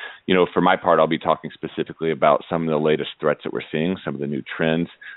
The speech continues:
um, and what attackers are doing, uh, and what organizations are doing to respond. We'll talk about best practices for building, um, a, a cybersecurity program in today's day and age with those evolving threats, um,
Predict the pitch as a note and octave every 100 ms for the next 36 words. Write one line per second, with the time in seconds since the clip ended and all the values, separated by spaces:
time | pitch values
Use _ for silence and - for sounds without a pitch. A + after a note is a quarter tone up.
0 | - C2 C#2 C#2 C#2 - D2+ C2+ - C#2+
1 | C2 C2 - F#2+ G2+ G2+ G2 - D2 C2+
2 | C#2+ D#2 D2+ - D2 D2 C#2+ D2 - D2+
3 | C2+ D2 C#2+ - B1+ - - E2 F2 G2
4 | - - _ - E2+ D#2 D#2 - D2+ -
5 | - D#2+ - - E2 - C#2 D#2+ D#2+ E2
6 | E2+ E2 _ - D2+ D2+ D2 - D#2 D2
7 | D2 - D2 C#2 C2 D#2+ D2+ - - D2
8 | D#2 - D#2 - E2 D#2+ C#2+ D#2 D#2 D#2
9 | D#2+ D#2 D#2 E2 F2 C2+ - D#2 D#2 D2+
10 | E2 E2 D#2 E2 F#2 G#2 - - - -
11 | - _ D2+ D2 C#2+ C#2+